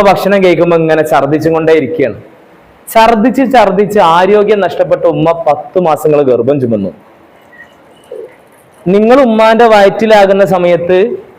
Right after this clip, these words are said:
ഉമ്മാക്ക് രാത്രി നല്ല രൂപത്തിലൊന്നും ഉറങ്ങാൻ പറ്റിയിട്ടില്ല. എന്തുകൊണ്ടറിയോ? നമ്മൾ രാത്രി ഉറങ്ങുമ്പോ പല തവണ അങ്ങോട്ടും ഇങ്ങോട്ടും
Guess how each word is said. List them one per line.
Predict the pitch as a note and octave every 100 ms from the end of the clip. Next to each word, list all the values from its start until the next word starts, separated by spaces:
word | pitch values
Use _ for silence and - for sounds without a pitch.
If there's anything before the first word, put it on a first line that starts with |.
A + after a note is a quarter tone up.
| - _ - - F3
ഉമ്മാക്ക് | G3+ G#3 A#3+ A#3+ A#3+ B3+ B3+ - - - _ - G3
രാത്രി | G#3+ A3 A#3+ A#3
നല്ല | G#3 G#3 A3
രൂപത്തിലൊന്നും | A3 G#3+ A3 G#3+ F#3+
ഉറങ്ങാൻ | F3+ G3 A3+ G3+
പറ്റിയിട്ടില്ല. | F#3+ F3 D#3+ C#3 A#2+ - - _ _ _ _ - _ _ _ _ _ - - - - _ _ _ _ _ F3
എന്തുകൊണ്ടറിയോ? | G3 G3+ G#3+ G#3 D3+ A#2 G2 - - - - - - - _ F#3+
നമ്മൾ | A3 A#3 B3+ A3
രാത്രി | F#3+ - G#3 F#3+
ഉറങ്ങുമ്പോ | D#3 D#3+ D#3+ D#3+ E3 A3+ - - - - - _ _ G3+
പല | G#3 A#3+ A3+ G#3+
തവണ | F#3+ F#3+ F#3+ G#3+ - D#3
അങ്ങോട്ടും | F3 F#3+ F#3+ G3
ഇങ്ങോട്ടും | F#3 F#3